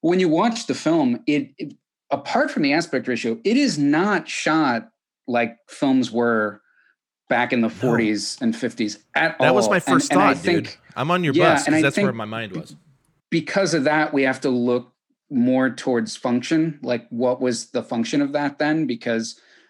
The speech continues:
Speaker 1: obviously there's a world where people would do stuff like that just
Speaker 2: Yeah.
Speaker 1: to give it an old school flair, cough Robert Eggers, end cough. But I, I think what's really interesting about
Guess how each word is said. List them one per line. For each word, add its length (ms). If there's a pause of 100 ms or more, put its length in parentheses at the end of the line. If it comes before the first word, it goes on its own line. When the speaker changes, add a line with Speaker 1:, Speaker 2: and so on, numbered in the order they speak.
(100)
Speaker 1:
obviously 440
there's 180
a 60
world 340
where 140
people 420
would 180
do 220
stuff 320
like 240
that 300
just 340
Speaker 2:
Yeah. 40
Speaker 1:
to 80
give 280
it 160 (540)
an 140
old 300
school 320
flair, 640
cough 460
Robert 360
Eggers, 520
end 260
cough. 420 (340)
But 360 (400)
I, 240
I 80
think 260
what's 220
really 200
interesting 440
about 560